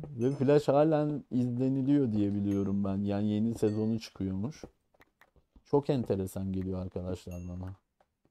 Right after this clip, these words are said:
Yani çok enteresan. Ben artık bu madenden çıkayım. Bu muhabbet buraya kadar dedik. Anayın nikahı. Evet bak buradan geldiğimiz hemen. Neden? Çünkü akıl.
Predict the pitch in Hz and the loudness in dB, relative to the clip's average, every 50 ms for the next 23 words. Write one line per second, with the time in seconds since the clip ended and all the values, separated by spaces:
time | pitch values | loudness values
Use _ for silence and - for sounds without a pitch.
0 | _ _ _ _ _ _ _ _ _ _ _ _ _ _ _ _ _ _ _ _ | _ _ _ _ _ _ _ _ _ _ _ _ _ _ _ _ _ _ _ _
1 | _ _ _ - - 95 98 98 98 - - 120 - - 120 110 104 98 - 113 | _ _ _ -14 -10 -8 -8 -8 -6 -4 -4 -4 -4 -4 -4 -4 -4 -4 -6 -6
2 | 101 98 98 - - 143 147 139 127 120 120 123 123 - - - - 131 131 135 | -6 -6 -6 -6 -6 -8 -4 -4 -2 -2 -2 -2 -4 -6 -10 -8 -6 -4 -2 -2
3 | 135 135 127 123 123 120 120 127 135 139 143 147 - - - - - 139 127 113 | -2 -2 -2 -2 -2 -2 -2 -2 -2 -2 -4 -6 -8 -10 -18 -10 -6 -4 -2 0
4 | 110 110 117 113 113 117 117 _ - - 120 - - - 113 117 117 120 120 120 | 0 0 0 0 -2 -4 -4 _ -6 -6 -6 -6 -6 -6 -2 0 0 0 0 -2
5 | 117 - 117 110 120 120 123 120 113 110 104 101 104 123 - - - - _ - | -2 -2 -2 -2 0 0 0 0 -2 -2 -4 -2 -4 -4 -6 -8 -12 -20 _ -12
6 | - - - _ - - - 104 107 113 117 120 123 127 135 135 127 127 127 123 | -12 -12 -12 _ -16 -8 -4 -2 0 0 2 2 2 0 0 -2 -2 -2 -2 -2
7 | 123 - 135 123 117 135 127 107 92 - 101 107 107 104 95 - 95 98 92 - | -2 0 0 0 2 2 2 2 2 2 2 2 2 0 -2 0 -2 -2 -2 0
8 | 107 107 107 113 110 113 110 110 113 113 110 110 104 107 104 110 110 110 110 110 | 0 0 0 2 2 2 2 2 2 2 4 4 4 2 2 2 0 2 0 0
9 | 98 110 110 110 107 110 110 113 - _ _ _ _ _ _ _ _ _ _ _ | 0 0 0 0 0 0 -2 -2 -6 _ _ _ _ _ _ _ _ _ _ _
10 | _ _ _ _ _ _ _ _ - 98 98 101 117 139 160 202 190 - - 117 | _ _ _ _ _ _ _ _ -6 -4 -4 0 0 -2 -2 -2 -6 -6 -6 -6
11 | 117 - - 110 - - 107 95 - - - 139 135 117 | -6 -4 -4 -8 -6 -6 -12 -12 -12 -6 0 0 0 0